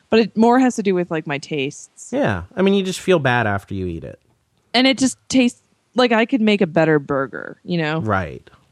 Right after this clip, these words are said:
Speaker 2: Right.
Speaker 1: I don't know. Do you like
Speaker 2: So
Speaker 1: turkey
Speaker 2: true.
Speaker 1: burgers?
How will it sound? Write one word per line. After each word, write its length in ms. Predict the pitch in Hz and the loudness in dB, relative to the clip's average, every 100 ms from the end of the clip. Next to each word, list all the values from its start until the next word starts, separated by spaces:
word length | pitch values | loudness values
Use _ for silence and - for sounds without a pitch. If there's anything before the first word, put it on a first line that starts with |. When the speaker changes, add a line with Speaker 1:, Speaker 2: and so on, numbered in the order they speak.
| _ _ _ _ - | _ _ _ _ -14
Speaker 2:
Right. 400 | 82 78 50 - _ _ _ _ _ _ _ _ _ | -12 -10 -14 -20 _ _ _ _ _ _ _ _ _
Speaker 1:
I 60 | 78 | -20
don't 100 | - _ | -20 _
know. 80 | _ _ _ _ _ _ _ _ _ _ _ _ _ _ - | _ _ _ _ _ _ _ _ _ _ _ _ _ _ 0
Do 80 | |
you 60 | 247 | 2
like 160 | 277 - | 2 0
Speaker 2:
So 100 | - | 0
Speaker 1:
turkey 220 | 190 214 208 | 0 0 0
Speaker 2:
true. 40 | |
Speaker 1:
burgers? 560 | 214 214 226 233 - | 2 2 0 -2 -6